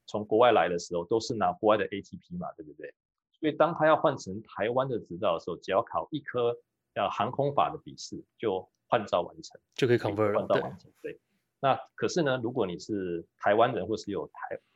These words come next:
Speaker 1: 应该讲说你是被台湾籍雇佣，就算你有双籍，比如说我们，像我们有台湾、加拿大籍或台湾、美国籍，那可是我们已被以台湾身份雇佣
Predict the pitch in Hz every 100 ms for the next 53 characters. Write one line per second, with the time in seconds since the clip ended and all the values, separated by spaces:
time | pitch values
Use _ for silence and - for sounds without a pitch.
0 | - 147 151 95 131 101 - - 120 -
1 | 82 104 107 120 - - - 90 - _
2 | _ _ - 151 160 135 139 - - 123
3 | 127 - 104 92 85 87 82 82 78 80
4 | 78 101 98 82 82 80 76 - - 85
5 | 87 92 87 85 90 82 - 82 - 85
6 | 151 82 82 - - _ _ _ - 123
7 | 110 123 123 92 87 80 139 117 90 -
8 | 101 110 107 113 107 110 110 110 98